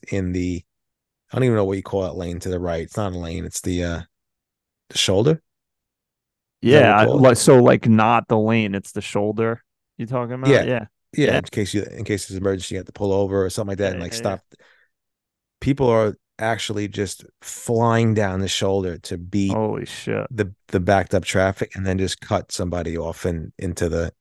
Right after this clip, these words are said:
Speaker 1: in the lane.
Speaker 2: Wow.
Speaker 1: Yeah,
Speaker 2: That's
Speaker 1: I saw that.
Speaker 2: crazy.
Speaker 1: I saw that, like, at least, at least two or three times in the past two or three weeks, and I,
Speaker 2: Wow.
Speaker 1: it, it, it just boggles my mind.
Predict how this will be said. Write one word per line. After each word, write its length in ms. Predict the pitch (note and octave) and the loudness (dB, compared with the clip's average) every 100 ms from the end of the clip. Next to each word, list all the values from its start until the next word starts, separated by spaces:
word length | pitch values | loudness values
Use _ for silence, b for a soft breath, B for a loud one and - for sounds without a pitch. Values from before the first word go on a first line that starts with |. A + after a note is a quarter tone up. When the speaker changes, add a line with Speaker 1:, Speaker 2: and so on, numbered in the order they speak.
| _ | _
Speaker 1:
in 120 | G2 | -4
the 80 | F2+ | -2
lane. 340 | F2 E2 F2 - _ _ _ _ | -2 -2 -4 -8 _ _ _ _
Speaker 2:
Wow. 440 | - F#2 F#2+ F2+ - _ _ _ _ | -20 -16 -14 -14 -18 _ _ _ _
Speaker 1:
Yeah, 240 | A2+ A2 E2 - | 2 4 2 -2
Speaker 2:
That's 20 | |
Speaker 1:
I 80 | G#2 | -2
saw 160 | - A2 | 2 2
that. 120 | G#2 | 0
Speaker 2:
crazy. 320 | G#2 G2 G#2 - | -4 -16 -16 -8
Speaker 1:
I 120 | A2+ - _ _ - | -8 -8 _ _ -8
saw 180 | B2+ | -2
that, 120 | A2 G2+ | 0 0
like, 160 | G2+ | -4
at 40 | G2+ | -4
least, 440 | G2+ G#2+ G2+ - | -6 -8 -10 -12
at 100 | G#2 | -14
least 440 | G2 G#2+ F#2+ - - _ _ _ _ _ _ _ - | -6 -4 -4 -6 -16 _ _ _ _ _ _ _ -8
two 200 | C3 A2+ | -2 0
or 80 | F#2 | -2
three 260 | - F#2+ | -4 -6
times 280 | - E2+ E2 | -4 -6 -6
in 60 | D#2 | -8
the 60 | D#2+ | -4
past 460 | F2 D#2+ - - - _ - _ _ - | -2 -2 -6 -16 -20 _ -20 _ _ -16
two 160 | - F2+ | -2 -2
or 40 | |
three 200 | E2+ E2+ | 0 -2
weeks, 400 | E2+ D#2 - - - _ _ | -2 -4 -8 -12 -16 _ _
and 120 | F#2+ | -4
I, 80 | F2+ | -2
Speaker 2:
Wow. 100 | - F#2 - | -2 -6 -2
Speaker 1:
it, 20 | |
it, 160 | G#2 - - | -4 -2 -4
it 60 | |
just 200 | G2+ F#2 | -4 -4
boggles 340 | - E2+ F2 - | -4 -4 -6 -8
my 80 | E2 | -8
mind. 360 | E2 E2 D#2+ | -6 -6 -8